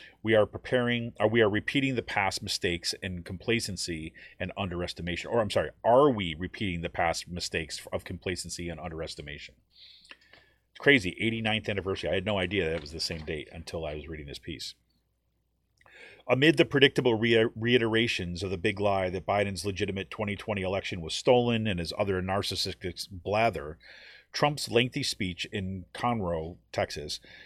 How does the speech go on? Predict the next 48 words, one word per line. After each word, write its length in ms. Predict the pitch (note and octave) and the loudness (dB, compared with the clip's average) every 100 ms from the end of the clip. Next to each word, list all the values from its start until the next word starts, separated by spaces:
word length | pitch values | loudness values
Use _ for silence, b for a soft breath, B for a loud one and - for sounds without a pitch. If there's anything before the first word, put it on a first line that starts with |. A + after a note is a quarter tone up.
| B - | B -6
contained 380 | A#2+ C3 A2+ | 0 2 0
three 260 | - D3 D#3 | 0 0 4
elements 440 | A#2+ A2+ G2+ F2+ | 6 4 2 -2
that 180 | - G2 | -2 -2
marked 320 | G2+ G2 - | -2 -4 -4
a 60 | F2+ | -6
dangerous 560 | E2 G#2+ A#2 A2+ A2+ - | -2 -2 0 0 -2 -2
escalation 720 | G#2 - F#2+ F#2+ - F2+ F2 | -4 -2 -2 -2 -4 -6 -6
of 160 | F2 E2+ | -10 -10
his 140 | F2 | -10
post-presidential, 1080 | - - A#2 - - G2+ F#2 F#2 - F2 F2 b b - | -12 -4 -2 -2 -2 -2 -2 -6 -8 -8 -10 b b -6
post-January 760 | A#2+ A#2+ - - G2+ F#2 F2+ | 0 0 0 -2 -2 -2 -4
sixth 320 | - F#2 - | -4 -6 -6
rhetoric. 460 | - E2+ C2+ - - - b b b b - | -6 -6 -6 -12 -18 -20 b b b b -2
Let's 200 | B2 - | 0 0
digest 400 | G#2 F#2 F#2 - | 0 0 -2 -4
and 100 | F2 | -6
analyze 380 | E2+ D#2+ D#2+ F2 | -4 -6 -8 -10
each 180 | - | -12
one 140 | D#2 C#2+ | -12 -14
of 80 | - | -14
them. 100 | - | -14
And 80 | G2 | -8
I'm 80 | |
just 120 | A2 - | -4 -4
gonna 140 | G2+ | -4
kind 140 | G2+ | -2
of 140 | F#2 F2 | -2 -2
name 180 | F#2 F2+ | -4 -4
them 140 | E2+ | -8
here. 300 | E2+ D2 D2 F#2 | -8 -10 -10 -10
I'll 100 | F2 | -10
let 160 | E2+ | -8
you 80 | D#2 | -8
read 140 | E2+ C#2+ | -10 -10
the 60 | |
piece 280 | - G2 F2 | -10 -8 -8
to 100 | - | -8
check 240 | - E2 | -8 -8
it 80 | D2+ | -8
out 180 | D2+ - | -10 -12
in 60 | E2+ | -14
here. 240 | D#2 C2+ _ B B B B B B B B B B B | -16 -16 _ B B B B B B B B B B B
So 200 | - A#2+ | 2 4
for 120 | - | 4
the 80 | A2+ | 0
first 320 | - D3+ - | 4 2 4
time, 380 | D3 G#2 G2+ | 4 4 0